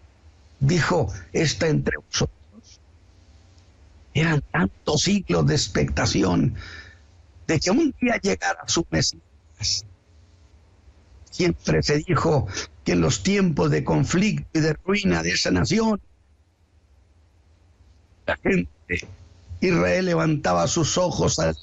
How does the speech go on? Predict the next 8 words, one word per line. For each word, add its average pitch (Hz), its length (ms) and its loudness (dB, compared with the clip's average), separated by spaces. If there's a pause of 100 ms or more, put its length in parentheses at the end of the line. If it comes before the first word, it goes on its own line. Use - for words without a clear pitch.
(220)
horizonte 165 840 0 (480)
a 170 60 -6
ver 175 240 2
si - 240 -4
llegaba 78 380 -2
su - 140 -20 (100)
querido 76 340 0
Mesías. - 880 -4